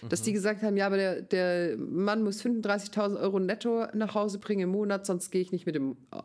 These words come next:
Speaker 1: aus, sonst date ich
Speaker 2: Ja.
Speaker 1: den nicht.
Speaker 2: Ja.
Speaker 1: Hast du, also checkst du, dass es ultra weit verbreitet ist, dass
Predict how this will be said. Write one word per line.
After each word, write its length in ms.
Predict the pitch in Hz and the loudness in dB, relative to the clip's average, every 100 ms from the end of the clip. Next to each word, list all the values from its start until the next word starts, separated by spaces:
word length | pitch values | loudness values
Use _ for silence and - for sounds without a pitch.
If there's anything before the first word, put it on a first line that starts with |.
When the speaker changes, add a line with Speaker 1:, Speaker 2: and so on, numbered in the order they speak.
| - - | -10 -2
Speaker 1:
aus, 260 | 135 139 | -2 0
sonst 380 | 143 139 143 - | -2 -2 -4 -2
date 140 | 135 | 0
ich 60 | 143 | 0
Speaker 2:
Ja. 40 | 98 | -2
Speaker 1:
den 140 | 123 | -2
nicht. 220 | 123 123 | -2 -6
Speaker 2:
Ja. 360 | 107 98 92 113 - - - _ _ _ _ - _ _ _ _ _ _ - | -4 -2 -2 -4 -10 -20 -20 _ _ _ _ -20 _ _ _ _ _ _ -4
Speaker 1:
Hast 280 | 185 202 - | -2 0 0
du, 220 | 220 208 214 | 2 2 0
also 300 | 185 175 170 - - | 2 2 2 0 -6
checkst 440 | - 262 - - - | -4 -4 -4 -4 -2
du, 160 | 180 | 0
dass 320 | 185 180 - - | 0 -2 -4 -8
es 200 | - - | -10 0
ultra 540 | 214 294 - - 165 | 2 2 -2 -2 -2
weit 280 | 151 202 269 | 0 0 -2
verbreitet 680 | - 151 - 165 233 233 - | -4 -6 -4 -4 -2 -6 -4
ist, 400 | 165 185 - - | -4 -4 -10 -4
dass 320 | 156 - - | -4 -4 -10